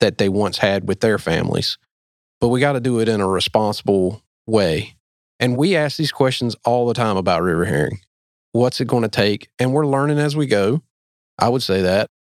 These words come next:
I could be wrong, but I think we're learning as we go, and that the more and more information we get from, like, people like Chris and T D and District Two, the more we learn about river herring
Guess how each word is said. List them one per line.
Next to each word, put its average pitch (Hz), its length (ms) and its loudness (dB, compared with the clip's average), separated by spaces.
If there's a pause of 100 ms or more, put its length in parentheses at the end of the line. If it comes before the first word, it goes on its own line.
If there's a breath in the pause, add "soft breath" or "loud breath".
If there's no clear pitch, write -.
(160)
I 87 140 0
could 113 160 0
be 95 120 0
wrong, 92 320 0
but 101 100 0
I 107 80 2
think 113 200 -4
we're 107 80 0
learning 113 340 0
as 117 160 0
we 113 200 0
go, 104 320 0
and 104 140 0
that 104 240 -2 (380 loud breath)
the 110 60 -2
more 113 240 0
and 139 80 0
more 127 180 0
information 123 580 0
we 110 120 0
get 107 260 0
from, 101 320 0
like, 92 280 -2
people 113 180 0
like 98 160 0
Chris 107 440 -2
and 90 260 -2
T 107 200 0
D 104 200 2
and 101 120 0
District 104 340 -2
Two, 110 360 0 (440 loud breath)
the 117 120 -2
more 117 380 0
we 113 220 0
learn 113 280 0
about 104 360 -2 (140)
river 123 280 2
herring 90 400 0